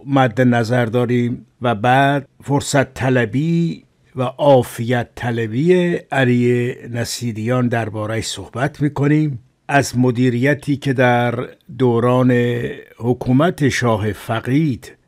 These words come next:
نصیب شد و پست معاونت تئاتر ایران که در اصل معاونت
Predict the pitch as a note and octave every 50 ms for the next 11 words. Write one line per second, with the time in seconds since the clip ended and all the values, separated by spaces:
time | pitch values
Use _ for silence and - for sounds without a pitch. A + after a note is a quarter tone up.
0 | _ _ - - C3 B2 - - - C3 A#2+ B2 B2 A#2+ - - C3 B2+ A#2+ -
1 | A#2 A#2+ A#2+ A#2+ A2+ A2+ A2+ A#2 - - - - _ _ _ _ _ - - D#3
2 | D#3+ - - - - E3 D#3+ D#3 D#3 D#3 D3+ D3+ - - - - C3 B2+ B2 C3
3 | B2+ B2 A#2+ A#2+ A#2 A2 G#2 A2+ A2 A#2 D3 F3 F3 - - D#3 D#3 D#3 D#3 D#3
4 | D3 D3 - - _ _ _ _ - - G#3+ A#3 - - - C#3 D3+ F3 F#3 F3+
5 | - - C3 D3 D#3 D#3+ - - D3 C#3+ C3 B2 B2 C3+ C3+ C3+ C3+ C3 C3 C3
6 | B2+ - - - C3 B2+ B2+ B2 B2 B2+ B2+ B2+ A2+ B2+ A2+ A2 G#2+ G#2 G2 -
7 | C3 C3 C3+ C#3 C#3+ B2+ - - - A2 G#2+ A#2 A#2 A2 A2 G#2+ A2 G#2+ G#2 A#2+
8 | C#3+ E3 C3 -